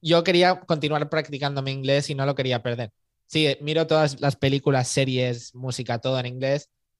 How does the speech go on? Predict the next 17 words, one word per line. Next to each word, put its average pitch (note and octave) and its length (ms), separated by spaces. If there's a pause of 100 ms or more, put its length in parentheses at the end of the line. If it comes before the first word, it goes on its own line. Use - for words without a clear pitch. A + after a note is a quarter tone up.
pero, D3 400 (1000)
jolín, D3 320
hablarlo C#3+ 560
cada C#3+ 280
día C3+ 460
en C#3+ 140
directos, C#3 480
llamadas C3+ 760
de, C3+ 240
con C#3+ 160
empresas, B2+ 760
todo C#3 180
en C3+ 80
inglés, C3+ 400
pues A#2+ 400 (120)
no C#3 180
lo C3 120